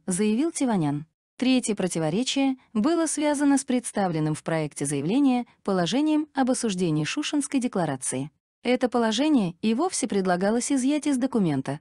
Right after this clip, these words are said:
заявил депутат. Также предлагалось изъять и положение о том, что Армения будет поддерживать реализацию права арцахских армян на самоопределение, обеспечение безопасности и международного признания Арцах.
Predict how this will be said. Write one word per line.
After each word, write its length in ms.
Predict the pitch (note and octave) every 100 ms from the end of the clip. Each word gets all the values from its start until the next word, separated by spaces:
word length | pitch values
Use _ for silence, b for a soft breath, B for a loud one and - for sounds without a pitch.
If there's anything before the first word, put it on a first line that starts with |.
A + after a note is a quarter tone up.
| -
заявил 500 | F3+ G#3+ G#3+ D#4 D4+
депутат. 500 | A#3 E3 C#3+ C#3 - _ _ -
Также 360 | C#4+ D4+ C#4+
предлагалось 680 | D4 D4 C4 B3+ B3 A#3 -
изъять 460 | F#3+ E3 E3+ A#3 -
и 100 | A3
положение 580 | G3+ F#3 F3 E3+ D#3 D3+
о 40 | C3+
том, 300 | F#3+ C4+ C#4+ b
что 300 | - - F#3+
Армения 560 | E3+ F3 A#3 C4 C4 C4 b
будет 380 | A3 C#4+ E4 -
поддерживать 640 | D#4 A#3+ A#3 G3+ F#3+ F3+
реализацию 680 | F#3 F3+ F3 F3 D#3+ - D#3+
права 320 | D#3 D#3 D#3
арцахских 580 | D#3 D#3 D3 - - C#3
армян 360 | C#3 D#3 C4+ D4+ b -
на 160 | G#3+
самоопределение, 1000 | - G3+ E3+ D#3+ D3+ D3+ G#3 C#4 C#4 C#4 b -
обеспечение 720 | G3+ A3+ - A3 E4+ D#4 C4
безопасности 720 | G#3+ F3 E3 G#3 C#4 C4+ C#4+
и 260 | C#4 A#3+ A3+
международного 760 | G3+ F3+ F3 D#3+ C#4 D#4 D#4
признания 580 | D#4 D#4+ B3 F3+ E3+ E3+
Арцах. 520 | E3 D#3+ - C3 -